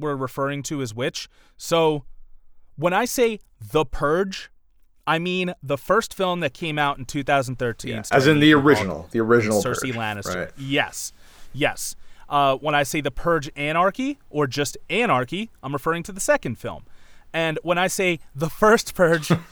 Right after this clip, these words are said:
Speaker 2: <laughs>
Speaker 1: I'm referring to, I believe it's the most recent film, actually.
Speaker 2: It is.
Speaker 1: Um, yeah, okay, so I'm referring to the most recent one, and, uh, and that's, uh,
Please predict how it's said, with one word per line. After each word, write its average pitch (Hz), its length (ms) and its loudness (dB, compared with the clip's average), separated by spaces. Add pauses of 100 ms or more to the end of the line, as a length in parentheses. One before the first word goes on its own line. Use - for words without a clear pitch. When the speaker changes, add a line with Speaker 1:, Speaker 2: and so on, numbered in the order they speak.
(320)
Speaker 2:
<laughs> - 560 -20
Speaker 1:
I'm 170 160 4
referring 170 460 2
to, 156 420 0
I 156 100 2
believe 220 300 0
it's - 100 -4
the 175 80 -6
most 143 200 0
recent 147 360 -8
film, 98 300 -10
actually. 101 320 4
Speaker 2:
It 123 60 10 (160)
is. 80 60 -6
Speaker 1:
Um, 117 380 -2 (260)
yeah, 139 300 2
okay, 127 240 -2
so 156 140 -4
I'm 151 80 -6
referring 185 340 -4
to 170 180 -4 (260)
the 156 60 -8
most 160 220 -4
recent 175 400 -6
one, 135 340 -2 (540)
and, 135 260 0
uh, 123 300 2
and 131 160 -6
that's, 135 240 -2
uh, 123 300 2